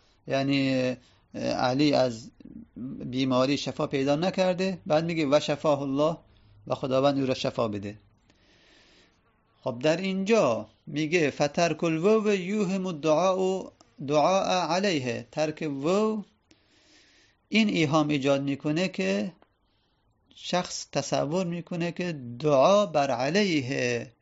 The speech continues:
علی داریم می‌کنیم. یعنی اگر وو نیاریم، اگر اینجا وو نیاریم، بگیم لا شفاه الله، خب طرف شاید فکر بکنه که داره میگه لا شفاهو، لا شفاهو یعنی لا نفیه،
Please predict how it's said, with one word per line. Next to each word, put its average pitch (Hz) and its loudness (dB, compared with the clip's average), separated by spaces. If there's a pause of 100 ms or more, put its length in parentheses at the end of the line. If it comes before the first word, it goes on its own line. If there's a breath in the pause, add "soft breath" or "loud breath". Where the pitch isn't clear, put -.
(680)
علی 127 0
داریم 123 0
می‌کنیم. 120 -8 (800)
یعنی 120 -2
اگر 131 2
وو 151 0
نیاریم، 120 -2 (800)
اگر 123 -6
اینجا 127 -2
وو 156 2
نیاریم، 143 2 (160)
بگیم 143 0
لا 147 4
شفاه 135 -2
الله، 139 2 (1200)
خب - -6 (340)
طرف 165 0
شاید 170 -2
فکر 175 -6
بکنه 160 -4
که 160 -4
داره 147 2
میگه 160 0
لا 151 4
شفاهو، 131 2 (420)
لا 151 2
شفاهو 135 0
یعنی 127 -2
لا 151 4
نفیه، 180 -2